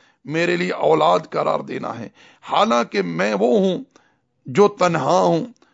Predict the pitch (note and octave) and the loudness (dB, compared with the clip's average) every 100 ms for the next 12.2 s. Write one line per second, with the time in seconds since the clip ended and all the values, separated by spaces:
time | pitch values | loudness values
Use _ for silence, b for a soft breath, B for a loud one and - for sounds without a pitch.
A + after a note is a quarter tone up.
0 | _ - D3+ E3+ F#3 G#3+ G#3 G3 G3 - | _ -8 0 0 2 0 0 -2 -4 -4
1 | G#3 G3 D#3+ E3 F3+ D#3+ D3+ - b b | -2 0 0 0 2 0 -2 -4 b b
2 | b - E3+ E3+ F#3 G3+ C4+ F3+ E3+ E3+ | b 2 2 4 2 2 0 -2 -2 -2
3 | D#3+ E3 E3 D3+ C#3 C#3+ C#3 B2 - b | -4 -8 -6 -4 -4 -2 -2 -4 -8 b
4 | b b b E3 E3+ E3+ F3+ F#3+ F3+ D#3 | b b b 0 2 4 4 4 0 -2
5 | F#3+ E3+ E3+ D#3+ F3 D3+ D3+ D3+ C#3+ C#3+ | -4 -4 -4 -2 0 0 -2 -2 -2 0
6 | D#3 D3+ - - - - - - - - | -2 -4 -8 -8 -8 -8 -8 -4 -4 -8
7 | _ B B B B C#3+ G#3+ A3+ F#3 A3 | _ B B B B 2 4 4 4 2
8 | A3 A3 A3 G#3 A3 G#3+ G3 A3+ G3 - | 2 2 2 2 0 -2 0 0 -2 -8
9 | _ _ _ _ _ _ - D3 D#3 D#3+ | _ _ _ _ _ _ -4 0 0 2
10 | E3+ F3 E3+ - F#3 F3+ F#3 F#3 F#3 G3 | 4 4 2 2 2 2 2 0 0 2
11 | G3+ G3+ G3 G3+ G3 G#3+ G#3 G3 G3 A3+ | 0 -2 -2 -2 -4 -4 -2 -2 -2 -2
12 | G#3+ A3+ | 0 0